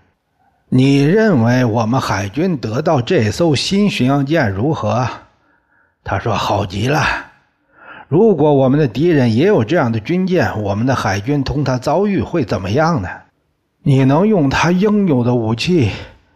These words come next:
对付这样的巡洋舰吗？”他回答说：“毫无疑问，用我们的空对地导弹或用潜艇，我们很快就会把它沉入海底。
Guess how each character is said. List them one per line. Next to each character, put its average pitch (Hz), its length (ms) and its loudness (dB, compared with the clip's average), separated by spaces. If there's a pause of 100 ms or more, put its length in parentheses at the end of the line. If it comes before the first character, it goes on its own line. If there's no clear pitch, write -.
(1040)
对 170 240 4
付 156 120 2
这 180 140 2
样 139 160 2
的 110 80 0
巡 143 180 -2
洋 156 160 0
舰 165 240 0
吗？” 90 200 -4 (1700)
他 113 300 -2
回 92 240 -6
答 87 160 -6
说 95 180 -4
：“毫 110 300 -2
无 113 160 0
疑 107 160 -2
问， 110 420 -2
用 110 240 0
我 92 160 -4
们 95 220 -6
的 104 160 2
空 139 400 0
对 117 260 2
地 123 240 0
导 95 260 -2
弹 110 280 -2
或 127 180 -2
用 110 180 0
潜 127 360 -2
艇， 104 420 -2 (240)
我 101 100 -8
们 101 140 -2
很 101 300 -4
快 143 200 0
就 127 160 -2
会 104 140 -2
把 98 220 -2
它 113 200 -2
沉 113 240 -4
入 139 140 -2
海 120 300 -4
底。 117 320 -10